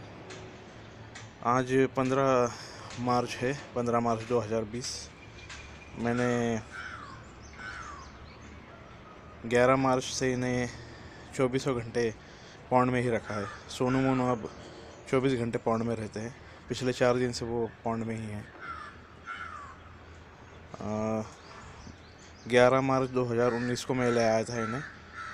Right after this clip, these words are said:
और अभी ग्यारह मार्च दो हज़ार बीस में ये पूरे एक साल मेरे पास हो चुके हैं। इन्हें एक साल में सोनू छः इंच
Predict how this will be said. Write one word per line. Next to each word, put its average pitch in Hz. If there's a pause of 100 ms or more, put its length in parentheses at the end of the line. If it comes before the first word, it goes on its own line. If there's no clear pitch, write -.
(800)
और 110 (540)
अभी 120
ग्यारह 120
मार्च 120
दो 120
हज़ार 117
बीस 117
में 120
ये 117 (100)
पूरे 131
एक 113
साल 120
मेरे 117
पास 110
हो 104
चुके 104
हैं। 110
इन्हें 120 (680)
एक 120
साल 123
में 123 (380)
सोनू 131
छः 131
इंच 131